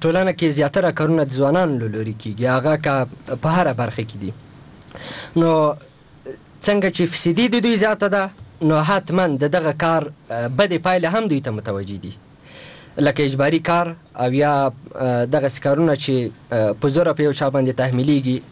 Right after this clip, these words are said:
دغه هم ځوانانو ته په ادارو کې او په ټولو ځایونو کې د کار کول په ځایونو کې متوجه دي. آه، دویمه خبره د تاسو د ځوانانو له لوري د کار کولو چې یعنې څه کولی شي د دغه، آه، ناوړه فرهنګ او ناوړه دود په وړاندې. آه،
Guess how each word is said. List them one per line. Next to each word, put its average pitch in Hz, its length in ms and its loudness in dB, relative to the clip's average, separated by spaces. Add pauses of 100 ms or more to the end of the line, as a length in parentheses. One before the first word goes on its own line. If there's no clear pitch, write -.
(120)
دغه 175 280 2
هم 185 240 -2
ځوانانو 135 420 2
ته 117 120 -2
په 127 100 -2
ادارو 127 400 2
کې - 40 -6
او 113 240 2
په 113 140 -6
ټولو 127 240 0
ځایونو 123 300 2
کې 117 100 -4
د 113 100 -2
کار 123 200 0
کول 120 260 0
په 110 100 -6
ځایونو 110 260 2
کې 107 140 -8
متوجه 92 460 -4
دي. 78 160 -10 (1300)
آه، 160 440 2
دویمه 202 320 0
خبره 196 380 0
د 165 80 -2
تاسو 190 180 0
د 151 140 0
ځوانانو 180 320 2
له 147 60 2
لوري 151 280 2
د 127 80 0 (100)
کار 170 140 2
کولو 139 380 0
چې 113 120 -6
یعنې 131 260 2
څه 214 60 2 (100)
کولی 190 240 2
شي 151 140 -4
د 131 180 -4
دغه، 120 200 0
آه، 120 500 0 (100)
ناوړه 156 380 4 (100)
فرهنګ 143 380 -2
او 131 180 0
ناوړه 156 340 2
دود 147 180 0
په 120 60 -4
وړاندې. 101 400 -8 (560)
آه، 147 420 2